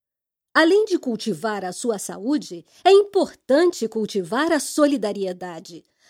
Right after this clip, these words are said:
Ajude o Hospital de Câncer de Barretos. Para colaborar é fácil. Basta discar zero quinhentos, cinco zero quatro, doze zero sete para doar sete reais.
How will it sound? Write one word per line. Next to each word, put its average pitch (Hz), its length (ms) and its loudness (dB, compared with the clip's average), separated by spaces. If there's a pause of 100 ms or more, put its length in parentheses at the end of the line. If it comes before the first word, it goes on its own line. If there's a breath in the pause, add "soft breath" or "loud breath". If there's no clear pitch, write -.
Ajude 285 640 4
o 190 120 -6
Hospital 233 480 -2
de 294 100 -2
Câncer 262 640 -2
de 277 140 -6
Barretos. 208 760 -4 (300 soft breath)
Para 453 180 2
colaborar 220 720 -2
é 262 80 2
fácil. 262 680 -6 (260)
Basta 285 460 2
discar 214 640 -8 (340)
zero 311 360 4
quinhentos, 208 640 -4
cinco 349 420 2
zero 196 260 -4
quatro, 190 400 -6
doze 202 460 0
zero 185 240 -10
sete 220 560 -8 (240 soft breath)
para 349 220 4
doar 214 440 -2
sete 320 560 0
reais. 208 720 -4